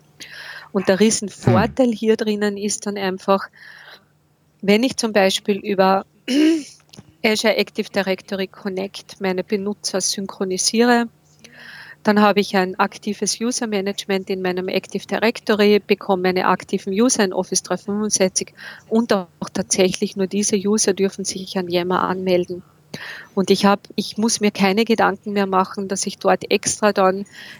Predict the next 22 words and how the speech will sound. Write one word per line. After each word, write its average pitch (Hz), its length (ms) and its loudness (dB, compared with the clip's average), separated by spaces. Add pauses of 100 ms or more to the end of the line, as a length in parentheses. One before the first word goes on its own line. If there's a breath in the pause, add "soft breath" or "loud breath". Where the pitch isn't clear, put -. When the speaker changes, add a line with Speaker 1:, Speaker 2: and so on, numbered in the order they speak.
Speaker 1:
mit 202 160 0
Skripts - 500 0
oder 190 160 2
es 190 120 0
gibt - 200 -8
verschiedene 226 680 0
Möglichkeiten, 196 760 -2
wie 214 100 -2
man 220 140 0
diese 208 260 -4
User 208 380 0
auditiert, 196 600 0 (560 loud breath)
dass - 180 2
man 196 140 0
die 190 160 0
abgleicht - 880 0 (480 loud breath)
und, 190 300 -4
und 196 200 -6
solche 196 320 2
Dinge 190 240 -4
machen 185 380 -6
kann. - 280 -10